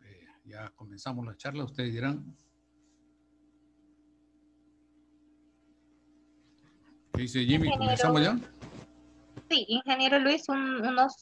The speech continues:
Speaker 2: eh, minutos me da para, para, bueno, eh, expresarle a los participantes un poco más de su experiencia profesional y lo conozcan un poco.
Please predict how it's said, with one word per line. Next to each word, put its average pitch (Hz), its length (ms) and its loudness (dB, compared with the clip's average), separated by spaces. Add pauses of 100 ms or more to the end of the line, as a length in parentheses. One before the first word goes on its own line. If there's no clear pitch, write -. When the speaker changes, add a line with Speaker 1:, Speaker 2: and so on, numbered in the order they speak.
Speaker 2:
eh, 190 540 4
minutos 226 500 4
me 233 160 4
da 208 240 8
para, 214 460 8
para, 185 200 8
bueno, 175 360 0 (100)
eh, 185 640 2
expresarle 208 540 4
a 214 40 8
los 220 160 6
participantes 233 920 2
un 220 120 4
poco 214 220 2
más 202 220 6
de 214 100 4
su 220 100 2
experiencia 196 640 0
profesional 185 760 2 (640)
y 202 140 0
lo 190 140 4
conozcan 196 520 4
un 196 160 4
poco. 196 460 0